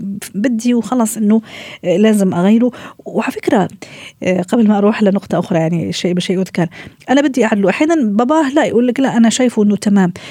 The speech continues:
فكرة إنه كمان نكونوا متفقين أنا والشريك، أنا والزوجة، وأنا والزوجة، إنه فعلًا هذا السلوك يحتاج لتعديل، لأنه أحيانًا أنا أتعب وأعدل وأغير، ممكن يجي الشريك في لمحة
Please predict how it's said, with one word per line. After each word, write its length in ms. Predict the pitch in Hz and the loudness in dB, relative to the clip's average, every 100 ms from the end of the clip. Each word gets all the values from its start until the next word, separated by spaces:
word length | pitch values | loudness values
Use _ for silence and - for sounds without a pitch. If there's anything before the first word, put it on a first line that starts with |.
| - | -6
فكرة 320 | 339 - 285 254 | -2 0 0 2
إنه 160 | 247 | 2
كمان 320 | - 233 311 285 | 2 2 2 2
نكونوا 280 | - 254 | 2 2
متفقين 640 | 202 - 175 - 208 180 - | 2 0 -4 0 0 0 2
أنا 200 | 196 175 | 2 2
والشريك، 580 | 165 170 - 165 - - | 0 -2 -2 -4 -4 0
أنا 160 | 208 | 2
والزوجة، 500 | 185 165 175 160 - | 2 -2 -4 -4 -2
وأنا 220 | 180 208 | 2 2
والزوجة، 380 | 185 170 214 202 | 2 2 0 0
إنه 140 | 190 180 | 0 0
فعلًا 340 | 233 196 165 | 0 0 0
هذا 120 | 165 170 | -2 -4
السلوك 400 | - 190 190 202 | -4 -4 -4 -4
يحتاج 420 | - - 208 180 | -8 0 0 0
لتعديل، 440 | 165 147 - 220 | -4 -6 -6 -4
لأنه 200 | - 214 | 0 0
أحيانًا 280 | - 277 269 | 0 0 0
أنا 180 | 277 277 | 0 0
أتعب 380 | - 226 220 214 | 0 2 2 2
وأعدل 800 | 196 196 185 196 262 214 226 220 | 2 0 0 0 0 2 2 4
وأغير، 480 | 208 214 277 277 277 - - - | 2 2 4 2 0 -8 -18 -2
ممكن 300 | 285 - 262 | -2 0 0
يجي 160 | 269 247 | 2 0
الشريك 380 | - 240 262 | -2 -2 -4
في 120 | - 254 | -2 0
لمحة 300 | 269 - | 0 0